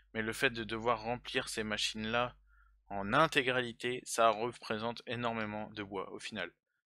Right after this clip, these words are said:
Même si après, euh, une fois que vous les avez totalement remplis, en soi, vous avez plus forcément besoin, pardon,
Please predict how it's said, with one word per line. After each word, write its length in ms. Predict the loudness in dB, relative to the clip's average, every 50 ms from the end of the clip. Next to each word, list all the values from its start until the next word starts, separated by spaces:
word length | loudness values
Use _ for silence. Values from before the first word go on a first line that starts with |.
| _ _ _ _ _ _ _ _ _ _ _ _ _ _ _ _ _ -6
Même 280 | -4 -2 0 0 2
si 160 | 4 6 8 8
après, 460 | 8 8 6 8 10 10 10 10 8
euh, 200 | 6 4 2 2
une 100 | 2 0
fois 180 | 4 4 4
que 40 | 4
vous 120 | 4 0 -2
les 160 | 2 4 4
avez 160 | 4 4 2
totalement 400 | -2 2 4 4 4 4 2 0
remplis, 440 | 0 -2 -4 -4 -4 -4 -4 -4 -4 -8 -10 -10 -10 -12 -12 -14 -10 -4
en 120 | -4 -2
soi, 320 | 0 0 0 4 4 4 4
vous 180 | 2 0 -4
avez 180 | -2 -2 -4 -4
plus 180 | -6 -6 -8 -6
forcément 540 | -4 -4 -4 -2 -2 -2 0 0 0 0
besoin, 460 | -2 -4 -6 -4 0 0 0 0 0 -4 _ -20 -20 -20 -20 -20 -16 -12 -12 -12 -12 -14 _ _ _ _ _ -20 -20 _ _ 0
pardon, 260 | 2 2 2 2 -2